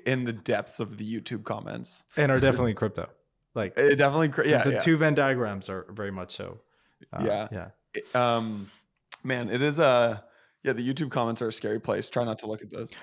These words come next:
Speaker 2: It's a tough crowd to please. So anyways, I'm, I'm
Speaker 1: It
Speaker 2: still
Speaker 1: is.
Speaker 2: gonna do this. I don't care. So I'm not gonna get, I'm, I'm also not gonna get
Speaker 1: I'm, I'm
Speaker 2: podcast
Speaker 1: not
Speaker 2: video
Speaker 1: crying. I'm not
Speaker 2: training.
Speaker 1: crying. You're
Speaker 2: Unless
Speaker 1: crying.
Speaker 2: Blockworks wants to send me to a camp and get me a coach to do, like, P R
Speaker 1: <laughs>
Speaker 2: training,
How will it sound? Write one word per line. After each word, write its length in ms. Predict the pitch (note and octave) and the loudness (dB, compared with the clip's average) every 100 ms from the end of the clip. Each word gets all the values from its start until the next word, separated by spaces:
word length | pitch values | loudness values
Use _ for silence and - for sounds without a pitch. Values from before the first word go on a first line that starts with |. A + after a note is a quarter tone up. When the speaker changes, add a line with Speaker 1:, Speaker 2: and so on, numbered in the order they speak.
| - - | -18 -14
Speaker 2:
It's 140 | - | 0
a 40 | D#3 | 4
tough 180 | A3+ - | 4 6
crowd 160 | E3+ | 6
to 60 | A2 | 6
please. 280 | - G2+ E2 | 6 4 4
So 280 | - G2 - | 4 4 4
anyways, 320 | A#2+ F2 F2+ - | 2 0 -2 4
I'm, 180 | D#3+ E3 | 4 6
I'm 120 | E3 | 4
Speaker 1:
It 20 | |
Speaker 2:
still 160 | - E3+ | 4 4
Speaker 1:
is. 80 | |
Speaker 2:
gonna 100 | A#2 | 4
do 180 | F#2+ G2 | 4 2
this. 160 | D#2+ - | 0 -2
I 20 | |
don't 120 | B2 B2 | -2 0
care. 260 | D#2 D#2+ - - | -2 -6 -10 -12
So 320 | - F2+ F2+ _ _ - - - | -6 -6 -6 _ _ -18 -12 -4
I'm 100 | A2+ | 2
not 100 | C3+ | 4
gonna 140 | D3+ C#3+ | 6 6
get, 180 | B2 A#2 - - | 4 4 -4 2
I'm, 180 | A#2+ A#2+ | 2 4
I'm 200 | A#2 B2+ - | 4 6 6
also 220 | E3 D#3 | 6 6
not 120 | A2+ | 4
gonna 140 | G#2+ G#2 | 6 4
get 120 | F#2 | 4
Speaker 1:
I'm, 120 | D3+ | 4
I'm 100 | G#2+ | 4
Speaker 2:
podcast 180 | G#2 A#2+ | 4 4
Speaker 1:
not 160 | G2+ G#3+ | 4 4
Speaker 2:
video 160 | G#2 C#3 | 6 6
Speaker 1:
crying. 140 | C#3+ - | 6 4
I'm 80 | - | 0
not 160 | A2 | -8
Speaker 2:
training. 560 | - - A2 G2+ G3+ E3 | -8 0 2 4 2 2
Speaker 1:
crying. 320 | C#3 C#3 D#3 | 0 0 -2
You're 120 | E3+ | 0
Speaker 2:
Unless 200 | A#2+ D#3 - | 6 6 6
Speaker 1:
crying. 40 | - | 6
Speaker 2:
Blockworks 460 | C#3+ C#3+ D#3+ - | 6 8 4 6
wants 180 | D3+ D3 | 4 6
to 80 | - | 2
send 300 | - A2+ A#2+ | 4 4 6
me 120 | A#2+ | 4
to 220 | G#2 - G#2+ | 2 0 0
a 120 | G#2 | -2
camp 480 | - - G#2 A2 B2+ | -2 0 2 2 0
and 160 | A2+ | 0
get 120 | G#2+ G#2+ | 2 2
me 200 | A2 G#2+ | 4 2
a 80 | |
coach 540 | F2+ - G2 G2+ - - | 0 -2 0 0 -2 -6
to 80 | G#2+ | -2
do, 220 | G2+ G#2+ | -2 0
like, 340 | G2 F2+ F#2 _ _ _ - | 0 -2 -6 _ _ _ -4
P 180 | - A2+ | 2 4
R 160 | A2+ | 4
Speaker 1:
<laughs> 100 | B2 | 2
Speaker 2:
training, 420 | C#3 C#3 D3 D#3 | 2 4 4 4